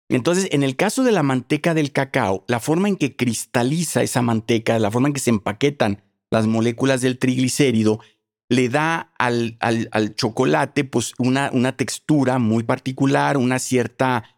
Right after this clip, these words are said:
eh, estabilidad, digamos, cuando las temperaturas son ligeramente más abajo de la temperatura corporal, no se funde, lo cual nos permite tener el chocolate, digamos, sólido, incluso en los dedos, un rato, ¿no? Y luego ya fundirlo en la boca.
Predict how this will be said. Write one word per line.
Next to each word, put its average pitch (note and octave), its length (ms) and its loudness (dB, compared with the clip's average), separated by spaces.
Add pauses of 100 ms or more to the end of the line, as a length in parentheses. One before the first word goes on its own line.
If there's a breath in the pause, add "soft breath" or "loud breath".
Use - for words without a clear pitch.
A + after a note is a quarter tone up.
(440)
eh, A2+ 580 2
estabilidad, C3+ 720 0
digamos, D#3+ 380 0
cuando B2+ 300 0
las B2+ 160 0
temperaturas C3+ 540 0
son D#3+ 160 0
ligeramente D3+ 540 0
más C#3 260 0
abajo C#3+ 440 0
de B2+ 100 0
la A#2 100 -2
temperatura A2+ 520 0
corporal, C#3 460 -2
no A#2+ 120 -2
se C3 140 -2
funde, D#3 380 2
lo C#3 120 0
cual A#2 160 2
nos A#2+ 140 -2
permite B2 380 0
tener B2+ 540 0 (300)
el C#3+ 100 2
chocolate, C#3+ 840 -2
digamos, G#2+ 360 0
sólido, C#3 600 0
incluso A2+ 380 0
en A#2 80 2
los A#2 180 0
dedos, C#3 720 0
un - 160 0
rato, C3+ 400 0
¿no? C#3 280 2
Y A#2 160 2
luego B2 320 4
ya B2 180 2
fundirlo A#2 420 0
en A2+ 80 2
la B2 120 0
boca. D#3 420 -2